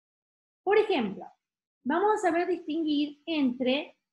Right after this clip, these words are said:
vamos a ver si esto se puede achicar un poco para que vean así. Saber distinguir parámetros de estadístico muestral. Veamos esto. Tenemos un ejemplo de proporción de graduados universitarios.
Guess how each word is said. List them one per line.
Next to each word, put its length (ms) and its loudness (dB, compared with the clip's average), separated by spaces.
vamos 380 0
a 60 0
ver 140 -2
si 200 -6
esto 160 -10
se 140 -4
puede 240 -2
achicar 320 -6
un 120 -2
poco 280 -6
para 200 -8
que 100 -12
vean 220 -2
así. 460 -4
Saber 280 4
distinguir 440 0
parámetros 560 0
de 60 -2
estadístico 580 -4
muestral. 440 -10
Veamos 480 -2
esto. 120 -20
Tenemos 360 2
un 80 2
ejemplo 540 0
de 160 0
proporción 520 -4
de 100 0
graduados 480 2
universitarios. 720 -4